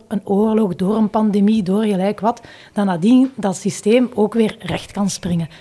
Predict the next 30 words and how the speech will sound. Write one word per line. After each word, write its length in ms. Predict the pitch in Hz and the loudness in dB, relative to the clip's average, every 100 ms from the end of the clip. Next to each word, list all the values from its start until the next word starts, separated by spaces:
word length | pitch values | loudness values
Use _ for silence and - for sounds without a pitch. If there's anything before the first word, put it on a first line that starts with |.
| - | -12
Dat 180 | - 190 | -8 -4
de 60 | 196 | -2
mensen, 480 | 170 240 262 262 190 | 2 4 2 0 -4
dat 180 | 185 | -6
de 220 | 190 170 170 - | -6 -6 -8 -10
systemen, 760 | - 180 - 214 220 247 247 | -8 -8 -2 2 4 6 4
dat 140 | 190 - | 0 -6
de 60 | |
bedrijven 520 | 180 170 180 220 262 | -6 -4 0 2 2
die 100 | 226 | 0
in 140 | 233 233 | 2 2
dat 120 | 220 | 2
systeem 500 | 226 196 - 226 240 | -2 -4 0 2 2
zitten, 260 | 226 - - - - - | 2 -2 -4 -8 -20 -8
dat 140 | 226 | -4
die 100 | 226 | 2
een 80 | 247 | 4
manier 380 | 202 196 220 262 | 4 4 4 2
vinden 320 | 240 254 247 | 2 2 2
om 140 | 208 190 | 0 0
om 220 | 208 233 | 2 4
te 120 | 233 | 2
gaan 280 | 226 208 214 | 0 -2 -2
met 300 | 202 190 196 - | -4 -4 -6 -6
de 100 | 185 | -4
druk, 400 | 175 220 - - | -2 -4 -6 -8
met 300 | 214 202 - | -4 -4 -6
de 80 | 190 | -2
moeilijke 380 | 180 190 208 202 | 2 2 2 0
periodes. 720 | 190 180 151 160 170 - - | -6 -4 -4 -6 -6 -10 -14